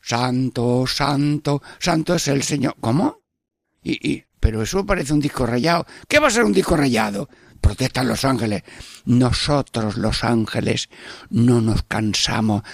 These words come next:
de decir nada más que una palabra, "Santo, santo, santo", porque por muchas veces que lo dijimos, de lo decimos, nos quedamos cortos y no nos cansamos.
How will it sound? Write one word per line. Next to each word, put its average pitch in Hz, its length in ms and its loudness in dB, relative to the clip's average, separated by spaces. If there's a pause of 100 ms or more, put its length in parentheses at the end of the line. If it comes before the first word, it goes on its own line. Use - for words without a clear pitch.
de 120 160 0
decir 117 320 0
nada 113 160 2
más 110 140 2
que - 100 -2
una 254 140 -2
palabra, 110 420 -2 (180)
"Santo, - 520 -2 (260)
santo, - 560 -2 (160)
santo", 110 480 -2 (260)
porque 110 320 -2
por 110 200 -2
muchas 113 340 2
veces 131 240 -2
que - 100 -2
lo 120 100 2
dijimos, 143 560 2 (260)
de 135 180 0
lo 143 80 2
decimos, 160 380 2 (240)
nos - 340 2
quedamos 107 380 0
cortos - 320 -6 (460)
y 110 100 0
no 113 140 4
nos 107 100 2
cansamos. 147 480 -2